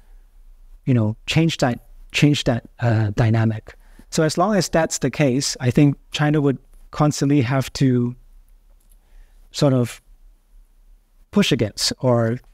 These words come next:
you know, struggle against in, in their more martial rhetoric against, against the West in trying to defend what they have and push for more. Um, I don't think necessarily it means, like, that they, they have to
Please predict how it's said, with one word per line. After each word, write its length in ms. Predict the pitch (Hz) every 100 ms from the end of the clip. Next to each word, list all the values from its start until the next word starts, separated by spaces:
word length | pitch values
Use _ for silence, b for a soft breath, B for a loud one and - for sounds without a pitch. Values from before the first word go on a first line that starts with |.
| _
you 60 | -
know, 120 | 123
struggle 480 | 117 - 170 151 139
against 360 | 123 113 110 123
in, 160 | 120
in 200 | 131 127
their 300 | 123 131 127
more 320 | 131 127 123
martial 640 | 123 123 120 - 123 117 117 - - -
rhetoric 440 | 120 - 107 - - - - -
against, 440 | 131 120 123 123
against 340 | 165 127 131 -
the 80 | 117
West 380 | 113 135 -
in 360 | - 117 113 113 -
trying 300 | - 135 135
to 220 | - 127
defend 420 | 110 123 151 139
what 160 | 135 131
they 100 | 120
have 360 | 120 123 123 131
and 240 | 120 117
push 200 | - 131
for 160 | - 123
more. 300 | 113 123 185 _ _ - - - -
Um, 460 | 123 117 117 123 - - _ _ - -
I 120 | 156
don't 160 | 180
think 180 | 196 233
necessarily 480 | 196 175 190 180 175
it 60 | 151
means, 300 | 160 160 -
like, 260 | 139 120
that 300 | 147 143 135
they, 120 | 139
they 140 | 131 135
have 260 | 131 147 -
to 480 | 147 131 120 117